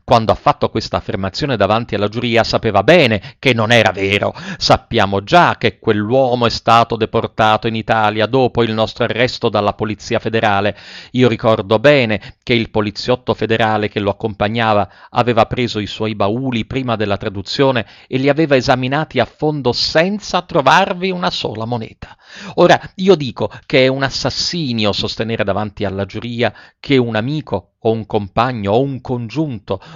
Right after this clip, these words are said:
o un conoscente dell'imputato o dell'indiziato ha portato il denaro in Italia quando si sa che non è vero. Io non posso definire questo gesto altro che un assassinio, un assassinio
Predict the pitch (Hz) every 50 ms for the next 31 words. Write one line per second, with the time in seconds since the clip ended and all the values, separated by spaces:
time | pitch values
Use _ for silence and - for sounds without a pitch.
0 | - - 170 175 175 170 160 - 170 170 156 151 - - - - 180 160 143 127
1 | 104 - 113 107 101 104 101 101 101 95 - 110 110 127 120 113 107 - - 113
2 | 101 110 101 104 110 107 107 104 - - - 131 117 110 - 120 104 - _ _
3 | _ - - - - 123 117 - - 113 113 110 - 113 110 104 110 107 104 104
4 | 107 107 104 104 107 101 - 120 113 107 107 110 110 98 - _ - 110 107 110
5 | 107 104 98 - - 113 - - - 131 110 - - - - _ _ _ - -
6 | 110 104 107 98 98 98 98 104 101 98 98 95 90 _ _ _ _ _ _ _
7 | _ _ _ _ _ _ _ _ - 160 175 175 165 175 190 190 175 180 208 196
8 | - - 147 120 117 113 - 135 131 123 - 117 107 - 107 101 - 123 123 131
9 | 165 175 - - - - 123 117 - _ _ - 160 170 180 165 - - 151 131
10 | - 131 117 120 123 147 147 - - - 127 - - - - 131 110 98 95 95
11 | 95 87 90 _ _ _ _ _ - - - - - - 131 139 123 - - -
12 | 127 - - - - 165 165 185 196 202 208 214 220